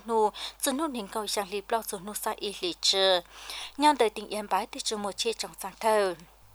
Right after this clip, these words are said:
Cha bỏ làng cho khó mong tàu kế rong hú trên nô sù, chia công ăn tình tức trả cử ít bố bây giờ bây giờ xin chua sọ say, bố cho bố cầu lành nền uột sù, tú ít lưu chia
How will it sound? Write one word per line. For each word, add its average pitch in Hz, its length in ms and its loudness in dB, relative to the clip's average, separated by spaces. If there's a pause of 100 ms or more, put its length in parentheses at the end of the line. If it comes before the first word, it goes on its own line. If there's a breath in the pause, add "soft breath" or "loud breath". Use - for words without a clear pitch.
(760 loud breath)
Cha 262 260 12
bỏ 233 200 12
làng 208 220 6
cho 240 80 4
khó 262 160 6
mong 285 200 2
tàu 196 160 0
kế 208 160 2
rong 202 200 0
hú 208 140 -2
trên 220 260 0
nô 226 140 -4
sù, 196 380 4 (220 loud breath)
chia 254 140 8
công 254 200 8
ăn 220 140 2
tình 220 220 2
tức 302 180 -4
trả 220 100 2
cử 214 260 -2
ít - 160 0
bố 190 160 6
bây 269 140 -4
giờ 196 180 2
bây 240 120 0
giờ 190 260 2
xin 220 160 -4
chua 208 180 -2
sọ 190 220 -2
say, 202 360 4 (360 loud breath)
bố - 280 12
cho 233 200 2
bố 233 140 10
cầu 220 160 10
lành 190 220 -6
nền 190 160 -2
uột 190 200 0
sù, 190 320 4 (260 loud breath)
tú 220 100 8
ít 285 180 2
lưu 262 180 -4
chia 247 240 2